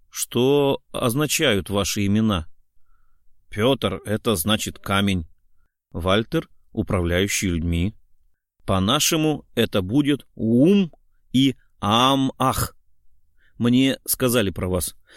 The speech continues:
Сказали, что я должен дать вам камни силы. Сказавшие не знали, что надо спросить Ваал Саама".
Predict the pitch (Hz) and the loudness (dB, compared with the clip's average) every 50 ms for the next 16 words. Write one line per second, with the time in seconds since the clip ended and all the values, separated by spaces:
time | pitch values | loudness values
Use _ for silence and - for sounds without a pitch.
0 | - - - - - 101 92 131 143 156 143 - - 127 117 110 104 95 123 143 | -20 -16 -12 -6 -4 0 0 0 0 0 -2 -2 0 0 0 0 2 2 0 0
1 | 135 113 135 127 107 107 117 117 - 120 117 113 107 - 113 107 110 113 113 104 | 0 0 0 0 2 0 0 0 -2 -2 -2 -2 -2 -2 0 0 2 2 2 0
2 | - - 120 117 104 92 82 80 - _ _ _ _ _ _ _ _ _ _ - | 0 0 0 0 0 0 -2 -4 -6 _ _ _ _ _ _ _ _ _ _ -8
3 | - - 113 92 107 147 151 - - - 139 135 131 - 120 127 139 123 120 143 | -4 -2 -2 0 0 0 0 0 -2 0 0 0 0 2 2 2 2 2 2 2
4 | 135 120 104 104 - - - - 110 113 131 135 131 120 - - 110 113 - - | 2 2 0 0 -2 -4 -2 0 0 0 0 0 -2 -2 -2 -2 -2 -2 -2 -2
5 | 143 147 - - 107 98 107 110 113 117 123 120 120 120 - - - - 120 117 | -2 -4 -4 -4 -2 0 2 2 4 4 4 2 0 -2 -2 -4 -2 2 2 4
6 | 120 120 117 107 101 92 90 - - | 4 4 4 2 0 -2 -4 -6 -8